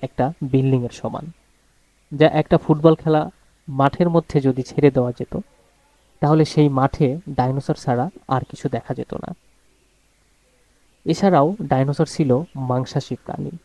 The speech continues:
পাশাপাশি এরা তৃণমূলও খেত। এখন প্রশ্ন হচ্ছে, ডাইনোসরের এই বিশাল আকার নিয়ে এত সময় কেন কথা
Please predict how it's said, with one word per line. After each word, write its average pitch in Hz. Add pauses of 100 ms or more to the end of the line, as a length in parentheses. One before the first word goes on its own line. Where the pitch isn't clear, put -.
(680)
পাশাপাশি 190
এরা 175
তৃণমূলও 156
খেত। - (800)
এখন 170
প্রশ্ন 180
হচ্ছে, 165 (420)
ডাইনোসরের 160 (180)
এই 143 (100)
বিশাল 180
আকার 143
নিয়ে 123 (400)
এত 143
সময় 165
কেন 131
কথা -